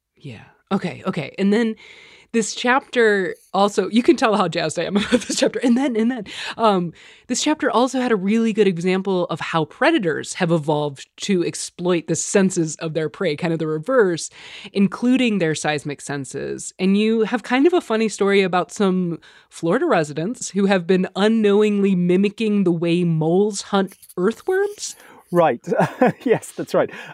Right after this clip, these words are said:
Speaker 2: Um, so, uh, there is, there is this practice called worm grunting,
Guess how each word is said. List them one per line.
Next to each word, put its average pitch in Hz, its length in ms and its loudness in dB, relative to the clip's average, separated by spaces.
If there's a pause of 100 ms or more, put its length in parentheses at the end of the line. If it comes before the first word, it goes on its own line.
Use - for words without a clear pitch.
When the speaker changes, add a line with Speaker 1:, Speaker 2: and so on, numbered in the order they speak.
Speaker 2:
Um, 208 340 4
so, 190 340 4 (420)
uh, 180 260 6 (120)
there 208 300 4
is, 214 140 2
there 185 220 4
is 208 120 2
this 302 120 0
practice - 400 -4
called 143 400 4
worm 165 540 2
grunting, 95 720 -4